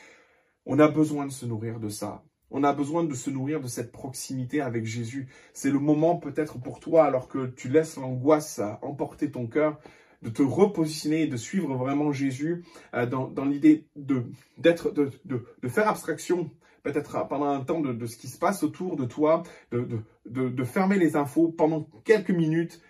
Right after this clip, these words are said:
et de dire, « Seigneur, moi j'ai besoin maintenant de me rapprocher de toi. » C'est le but de ce temps qu'on, qu'on a ensemble. Euh, je veux me rapprocher de toi. Je veux être au plus près de toi.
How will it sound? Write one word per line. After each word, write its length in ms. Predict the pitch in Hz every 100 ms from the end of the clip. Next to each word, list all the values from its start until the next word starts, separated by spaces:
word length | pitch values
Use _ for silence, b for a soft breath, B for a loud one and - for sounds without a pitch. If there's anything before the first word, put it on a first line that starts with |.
| b -
et 60 | 135
de 40 |
dire, « 180 | 135 151
Seigneur, 240 | 139 139
moi 140 | 139 147
j'ai 140 | 131
besoin 300 | 120 117 139
maintenant 340 | 139 131 143
de 60 | 131
me 80 | 113
rapprocher 480 | 117 123 - 110 107
de 40 |
toi. » 180 | - 110
C'est 120 | 127
le 60 | 131
but 220 | 131 156
de 100 | 131
ce 120 | -
temps 280 | - 143 131
qu'on, 240 | 131 113
qu'on 180 | - 123
a 60 | 123
ensemble. 420 | 117 - 143 135 B B B B
Euh, 200 | - 120 - _ -
je 200 | 113 139
veux 280 | 131 160 160
me 160 | 127 127
rapprocher 600 | 135 143 - 127 - 120
de 80 |
toi. 320 | 110 - 117 B B -
Je 140 | 120
veux 160 | 123 156
être 200 | 151 -
au 140 | 110
plus 200 | - 165
près 280 | - - 151
de 100 | 120
toi. 380 | 104 131 131